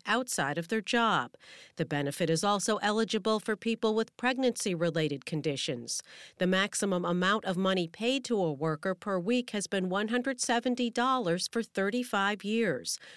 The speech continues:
When taxes and other expenses like Social Security contributions are taken out, the weekly amount is considerably lower.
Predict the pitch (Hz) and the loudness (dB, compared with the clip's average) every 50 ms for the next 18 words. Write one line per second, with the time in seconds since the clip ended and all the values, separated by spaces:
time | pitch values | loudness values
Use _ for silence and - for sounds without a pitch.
0 | - - 156 151 139 - - 196 196 202 202 - - - 208 202 202 202 190 185 | -12 -8 -6 -6 -6 -2 0 0 0 0 -2 -4 -4 -2 -2 0 0 0 0 0
1 | 180 - 220 226 254 240 220 208 - - - - 196 196 196 - - 202 196 - | 0 0 0 2 2 2 2 0 -2 -6 -4 -2 -2 -2 -2 -2 -4 -4 -4 -2
2 | - 175 165 - - - 196 202 196 - 202 185 - - 175 165 - - 247 262 | -4 -4 -4 -4 -2 -2 -2 -2 -2 -2 -4 -4 -2 -4 -6 -6 -4 -2 0 0
3 | 277 269 233 185 165 - - 170 160 160 - 170 160 - 165 160 160 - - 165 | 2 0 0 -2 -4 -2 -2 -2 -2 -2 -2 -4 -2 0 0 -2 -2 -2 -4 -4
4 | 160 160 151 151 - 190 175 165 165 156 147 165 196 233 220 185 185 - - - | -2 -2 -4 -6 -4 -4 -4 -2 -2 -2 -2 0 0 2 2 0 0 -4 -10 -20
5 | - _ - 185 170 156 180 196 - - 190 190 180 175 170 175 175 190 220 220 | -14 _ -2 -2 0 2 0 0 0 0 0 2 2 2 2 2 2 2 0 0
6 | - - 175 - - - 160 - - - 269 285 262 190 170 160 190 196 208 202 | -2 -4 -6 -4 -2 -2 -2 0 0 0 2 2 2 2 2 2 0 -2 0 2
7 | 214 226 233 226 185 143 123 123 - | 2 2 2 2 2 0 -4 -6 -12